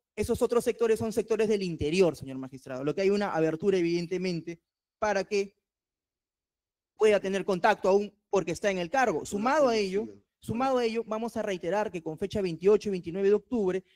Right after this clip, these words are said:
Speaker 1: hemos advertido cómo el imputado ha tenido acceso a información, señor magistrado, de la dirección que dirigía y donde habría cometido el hecho objeto de imputación, señor magistrado, por lo que no hay arraigo laboral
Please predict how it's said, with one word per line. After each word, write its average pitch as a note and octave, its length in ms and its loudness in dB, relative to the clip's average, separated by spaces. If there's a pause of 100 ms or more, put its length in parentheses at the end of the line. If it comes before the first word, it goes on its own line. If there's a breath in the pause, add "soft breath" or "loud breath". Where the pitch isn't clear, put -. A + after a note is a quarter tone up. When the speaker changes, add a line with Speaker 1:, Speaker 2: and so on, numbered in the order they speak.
Speaker 1:
hemos A3+ 240 0
advertido G#3+ 540 2
cómo G#3+ 420 4 (140)
el F3+ 160 -2
imputado G3 460 2
ha G#3 60 2
tenido G#3 280 -2
acceso G#3 440 0
a F3+ 40 -2
información, E3 680 -2
señor E3 240 -6
magistrado, F3 400 -2
de F3 140 0
la E3 100 0
dirección E3 560 2 (500)
que F#3+ 160 10
dirigía F#3 560 4 (180)
y A3+ 100 4
donde G#3 240 6
habría G#3 320 4
cometido F#3+ 480 -2
el F#3 80 -4
hecho F#3 160 -4
objeto E3 400 -2
de D#3+ 60 2
imputación, C3 640 -8
señor C3+ 220 -8
magistrado, E3 420 -2
por G3+ 200 6
lo F#3+ 100 2
que F#3+ 80 -4
no F3+ 160 0
hay F3 120 0
arraigo D#3+ 340 0
laboral D3 420 -2